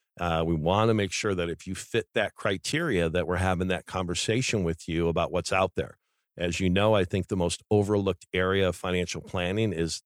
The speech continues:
tax strategies. We're not talking about s-, you know, matching sales with gains. We're talking about active tax strategies that can drastically reduce your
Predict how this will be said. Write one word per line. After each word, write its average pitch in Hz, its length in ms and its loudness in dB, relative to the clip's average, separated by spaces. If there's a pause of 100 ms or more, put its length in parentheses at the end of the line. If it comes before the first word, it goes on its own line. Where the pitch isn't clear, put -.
tax - 560 -4
strategies. 135 760 -2 (480)
We're 80 100 -4
not 113 160 0
talking 104 420 0
about 92 340 0
s-, - 300 -4
you 101 160 2
know, 92 80 4
matching 90 500 0
sales 87 560 -2
with 87 220 -4
gains. 90 400 0
We're 95 60 -4
talking 98 300 -2
about 92 200 0 (120)
active 110 380 -2
tax 98 300 -2
strategies 87 720 -2
that 80 260 0 (420)
can 90 140 0
drastically 95 880 0
reduce 92 640 0
your 87 120 -4